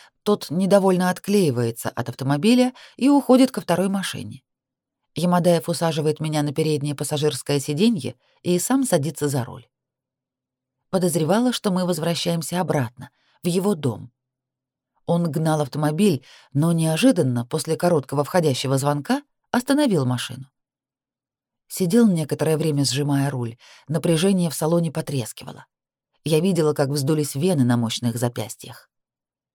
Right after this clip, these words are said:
А затем он просто протянул ко мне руки и перетащил к себе на колени.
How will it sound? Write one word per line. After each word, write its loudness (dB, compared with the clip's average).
А 0
затем 4
он 6
просто 2
протянул -2
ко 0
мне -2
руки -4
и 4
перетащил 4
к -16
себе -2
на -2
колени. -8